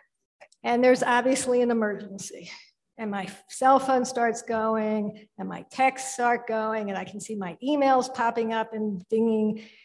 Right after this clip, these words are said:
And so I decide, well, obviously there's a crisis. I need to handle this. And so I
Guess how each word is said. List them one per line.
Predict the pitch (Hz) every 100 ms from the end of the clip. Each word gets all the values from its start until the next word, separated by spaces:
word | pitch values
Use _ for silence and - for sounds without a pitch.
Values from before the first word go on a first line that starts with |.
| - _ -
And | 214
so | 214
I | 233 277
decide, | 285 - 214 208
well, | 208 - - - -
obviously | 233 240 233 220
there's | 208 202
a | 190
crisis. | 220 202 196 202 214
I |
need | 214 220
to | 196
handle | - 214 208 196 185
this. | - - - _ _ _ _ -
And | 226
so | 262
I | 277